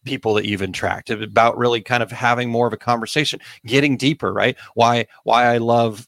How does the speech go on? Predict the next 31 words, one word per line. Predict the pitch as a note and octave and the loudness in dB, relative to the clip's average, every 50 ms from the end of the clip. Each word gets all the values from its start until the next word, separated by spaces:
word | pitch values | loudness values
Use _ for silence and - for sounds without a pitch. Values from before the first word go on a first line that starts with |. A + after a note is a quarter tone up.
| _ - | _ -20
Volley | C3 G2+ G#2+ G#2+ A#2 D3 C#3+ A2 G#2 G2 | -8 -2 0 4 4 4 4 2 0 -2
that | G2 A2 G#2+ | -4 -6 -6
you | G#2 G#2+ G#2+ G#2 G#2+ G#2 | -4 -6 -6 -6 -6 -6
see | - - - C#3 A#2+ A2+ A2+ G#2 - - - | -6 -4 -2 -2 -2 -2 -4 -8 -12 -10 -4
right | B2 A#2+ A#2+ B2+ - _ | -4 -4 -4 -4 -8 _
kind | - A#2+ A#2+ A2+ | -6 -4 -2 0
of | A2 G#2 | 0 2
down | A2+ A#2 A#2+ A#2+ A#2 | 2 2 2 2 0
here, | A2 G#2+ B2+ D#3 D#3 G#2+ F2+ - _ _ | -2 -2 0 2 2 0 0 -4 _ _
that | - A2+ - _ - - - - - - | -10 -10 -10 _ -14 -20 -20 -20 -14 -6
is | C3+ B2 A2+ G#2+ G#2 - - - _ _ _ | -2 0 0 0 0 -4 -8 -10 _ _ _
you, | - A#2+ A#2 B2 - - - - - _ _ _ - _ _ _ | -4 -2 -2 -2 -2 -6 -10 -20 -20 _ _ _ -20 _ _ _
you | - B2+ A#2+ | -18 -16 -14
can | - - C3 A2 | -12 -10 -8 -2
get | G#2+ C#3 D3+ B2+ G#2 | 0 0 0 0 -2
deeper | - B2+ D#3+ - - A#2 | -4 -4 -4 -2 -2 -2
with | G2+ G2+ F#2+ | -2 -2 -4
people. | - A2 G2 - G#2 | -6 -8 -8 -8 -8
You | G2+ G2+ | -8 -6
can | - A#2 - | -6 -4 0
understand | - B2 C3+ C3 B2 - - - B2+ B2+ B2 A#2 | 0 0 2 2 0 0 0 0 0 0 2 0
them | A2 A2 G#2+ | 0 0 0
at | G#2+ G#2+ G#2+ | 0 0 0
a | G#2 | 0
deeper | G2 F2+ - B2+ B2+ B2+ - A#2+ G#2+ | -2 -4 -4 -4 -4 -4 -2 -2 0
level. | G#2 G2+ G#2+ A2 G#2+ G#2 | 2 2 2 2 2 0
You | G#2 G#2 G#2 | -2 -2 -4
can | - A#2 A2 | -2 -2 0
engage | G#2+ G#2 G2+ F2 - G2+ G2+ A2 A#2 A#2+ B2 G#2+ G#2 | 0 -2 -2 -6 -6 -4 0 0 2 0 0 -2 -4
with | G2 G2+ G2+ F#2+ - - | -2 -2 -2 -4 -2 -2
them. | - F#2+ F2+ - - | -2 -2 -2 -4 -8